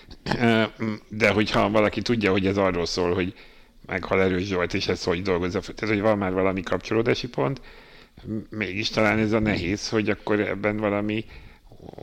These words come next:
olyat mutasson, ami tényleg csak az övéké, és nem, nem pedig egy ilyen átlag hegymászós történet, átlag gyászsal.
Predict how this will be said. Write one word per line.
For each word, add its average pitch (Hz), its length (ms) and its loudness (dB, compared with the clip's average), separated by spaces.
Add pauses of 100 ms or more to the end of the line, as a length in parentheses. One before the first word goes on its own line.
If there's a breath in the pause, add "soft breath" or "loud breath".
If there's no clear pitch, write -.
(120)
olyat 95 300 -4
mutasson, 104 440 -4
ami 95 180 -4
tényleg 87 360 -4
csak - 240 -12
az 95 100 -6
övéké, 98 420 -6
és 101 260 -6
nem, 117 280 -12 (680 soft breath)
nem 92 200 -6
pedig 90 300 -6
egy 92 220 -4
ilyen 92 320 -6 (1200 soft breath)
átlag 92 380 -6
hegymászós 90 580 -4
történet, 95 600 -4
átlag 98 380 -4
gyászsal. 98 540 -4